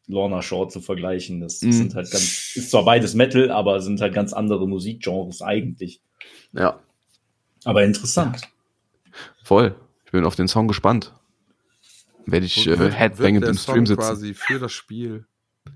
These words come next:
Speaker 2: Ich denke schon. War bisher ja, äh, immer so.
Speaker 3: Also
Speaker 2: Warte.
Speaker 3: alle Tracks da drin, also alle Songs da drin sind für das Spiel produziert?
Speaker 2: Ja.
Speaker 3: Hm.
Speaker 2: Das
Speaker 3: War
Speaker 2: waren
Speaker 3: mir nicht
Speaker 2: neun
Speaker 3: bewusst
Speaker 2: oder
Speaker 3: tatsächlich.
Speaker 2: zehn tatsächlich.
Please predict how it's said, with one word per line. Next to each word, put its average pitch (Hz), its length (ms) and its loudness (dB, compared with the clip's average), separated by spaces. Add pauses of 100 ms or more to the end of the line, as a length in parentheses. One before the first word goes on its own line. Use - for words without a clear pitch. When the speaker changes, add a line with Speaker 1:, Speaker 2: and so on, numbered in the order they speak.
(220)
Speaker 2:
Ich - 220 -4
denke 156 260 4
schon. 131 520 2 (600)
War 113 160 6
bisher 131 260 6
ja, 127 180 8 (200)
äh, 101 40 6
immer 120 200 4
so. 104 300 2 (340)
Speaker 3:
Also 123 120 2
Speaker 2:
Warte. - 60 2
Speaker 3:
alle 165 320 2
Tracks 151 320 0
da 127 100 2
drin, 131 380 -2
also 98 220 -4
alle 104 160 -4
Songs 123 320 -6
da 107 80 -4
drin 107 260 -6
sind 101 220 -6
für 120 160 -6
das 104 180 -6
Spiel 104 220 -10
produziert? - 580 -16 (260)
Speaker 2:
Ja. 113 140 6 (880)
Speaker 3:
Hm. - 260 -14 (180)
Speaker 2:
Das - 160 -4
Speaker 3:
War 101 120 6
Speaker 2:
waren 101 120 2
Speaker 3:
mir 92 80 0
nicht 98 120 -6
Speaker 2:
neun 98 220 6
Speaker 3:
bewusst 98 140 4
Speaker 2:
oder 90 120 6
Speaker 3:
tatsächlich. 90 280 -4
Speaker 2:
zehn 113 200 2
tatsächlich. 95 640 -4